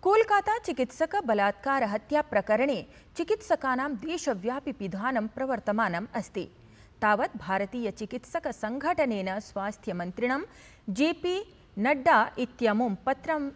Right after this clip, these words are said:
लिखितवान् अस्ति। प्रकरणस्य निष्पक्षम् अन्वीक्षणं च अभियाचितम्।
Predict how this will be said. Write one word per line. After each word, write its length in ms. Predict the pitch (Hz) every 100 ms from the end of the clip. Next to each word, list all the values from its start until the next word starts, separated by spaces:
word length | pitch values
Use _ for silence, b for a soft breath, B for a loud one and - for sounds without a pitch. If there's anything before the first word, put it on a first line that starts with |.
| -
लिखितवान् 600 | 190 208 220 220 190 190 269
अस्ति। 300 | 208 - 175 - - - - -
प्रकरणस्य 720 | 226 220 202 208 - 254 247
निष्पक्षम् 600 | 196 - 233 233 269 262 202
अन्वीक्षणं 580 | 202 214 226 294 320
च 100 | 320
अभियाचितम्। 800 | 220 - 196 254 233 165 190 180